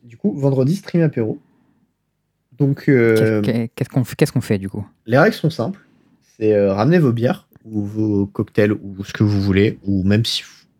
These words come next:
Speaker 1: je sais pas, moi, si vous fumez de l'herbe. Et je juge pas, hein. Vous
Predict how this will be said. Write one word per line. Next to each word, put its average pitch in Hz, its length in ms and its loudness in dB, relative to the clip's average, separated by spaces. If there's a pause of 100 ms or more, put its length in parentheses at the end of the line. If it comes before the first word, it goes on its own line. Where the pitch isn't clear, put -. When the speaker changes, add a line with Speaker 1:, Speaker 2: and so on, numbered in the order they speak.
(160)
Speaker 1:
je - 80 -6
sais - 80 0
pas, 139 220 4
moi, 110 120 0
si 107 140 -10
vous 101 100 -6
fumez 101 300 -4
de 101 80 -10
l'herbe. 98 240 -4
Et 104 200 2
je 101 140 -2
juge 107 260 -2
pas, 98 100 -2
hein. 87 80 -6
Vous - 440 -20